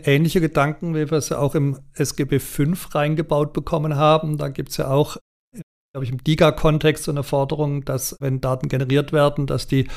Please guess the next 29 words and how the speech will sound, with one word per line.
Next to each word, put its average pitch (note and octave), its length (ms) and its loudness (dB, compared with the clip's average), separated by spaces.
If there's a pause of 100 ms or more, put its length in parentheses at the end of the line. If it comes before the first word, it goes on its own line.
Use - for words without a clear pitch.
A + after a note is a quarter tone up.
(500)
tendenziell C3 440 0
auch B2+ 140 0
anderen C#3 320 0
angeboten D#3 680 2
werden D3 280 0
müssen. C#3+ 260 0
Aber C3+ 220 0
auch B2+ 160 0
da B2+ 480 -2
war C#3 220 -2
eben C3 320 0 (100)
die, B2+ 260 4 (240)
sozusagen D3+ 520 -4
der, C#3+ 100 -4
der B2 260 2 (360)
Konflikt E3 560 2
oder C#3 200 -2
die, C3 160 -8
das B2 140 -4
Spannungsfeld C#3+ 720 0
zwischen C3+ 480 -2 (120)
dem B2 120 -2
Schutz - 320 -2
dieser C#3+ 200 0
personenbezogenen C#3 920 0
Daten B2+ 340 0
und C3 140 0
diesen C3 220 -2
Maschinendaten. B2 800 0